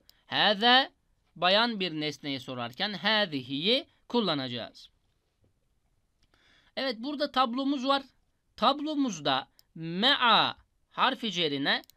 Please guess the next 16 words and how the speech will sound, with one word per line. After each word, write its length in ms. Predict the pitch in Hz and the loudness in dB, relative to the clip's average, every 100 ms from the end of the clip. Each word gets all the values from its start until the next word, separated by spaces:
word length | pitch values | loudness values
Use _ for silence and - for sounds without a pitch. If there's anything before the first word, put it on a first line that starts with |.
| _ | _
zamirlerin 720 | 143 180 202 214 214 220 254 | -4 -2 0 0 0 -2 -2
bitişmesini 680 | 240 247 240 240 - 247 262 - _ - | -4 -6 -6 -6 -2 -2 -2 -6 _ -6
ve 60 | 196 | -4
yine 460 | 233 254 233 214 | -2 0 0 0
li 180 | 269 277 | 0 0
harfi 360 | 208 190 - 156 | 0 -2 -4 -6
cerine 480 | 147 139 175 254 - _ - | -4 -2 -2 -4 -8 _ -6
zamirlerin 720 | 165 202 214 214 226 262 226 | -2 0 0 0 0 -2 -4
bitişmesini 640 | 202 185 185 170 190 214 | -8 -10 -10 -10 -8 -8
görüyoruz. 600 | 220 233 247 254 269 - _ _ _ | -6 -4 -2 0 -2 -6 _ _ _
Ma'i 680 | 190 214 269 254 254 254 254 - | -6 0 0 2 2 0 -2 -4
benimle 520 | 202 247 247 226 175 | -2 -2 -2 0 2
beraber, 520 | 160 147 131 135 139 - - | 2 2 0 -2 -6 -10 -10
me'ake 600 | 170 233 220 208 220 214 | -2 0 2 0 0 -4
seninle 600 | - 170 208 233 196 147 | -4 -6 -4 -4 -4 -2
beraber, 540 | 135 123 117 143 180 | -2 -4 -4 -2 -4